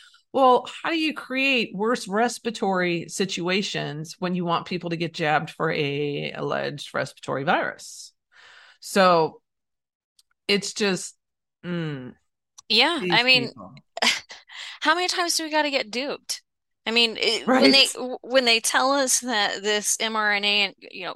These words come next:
Speaker 2: c-, experimental injection is for the greater good, and they get caught lying time after time after time with deadly, deadly consequences.
Speaker 1: Right.
Speaker 2: Why, why are we,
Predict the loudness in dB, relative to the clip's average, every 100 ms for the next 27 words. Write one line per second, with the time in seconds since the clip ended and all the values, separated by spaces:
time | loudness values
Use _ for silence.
0 | -6 -4 4 4 4 2 2 0 0 0
1 | 0 -2 -8 -2 2 2 2 0 0 -4
2 | -6 -18 -20 -20 _ 2 4 4 2 2
3 | 0 0 0 0 -2 -6 -4 -2 0 -2
4 | -6 -10 _ -6 -4 -2 -2 -2 -2 -4
5 | -2 -2 -2 0 4 4 4 0 -2 -6
6 | -2 -2 -2 -4 -6 -6 -6 -6 -10 -10
7 | -6 -2 0 -2 -6 -18 -18 -14 -14 -2
8 | 2 2 0 -6 -6 -12 _ _ -2 2
9 | 2 2 -4 -2 -4 -4 -8 -8 -10 -10
10 | -10 -8 -10 -12 -20 -20 -20 -18 -2 0
11 | 4 6 8 6 0 -4 -8 0 4 4
12 | 4 4 2 0 -2 -2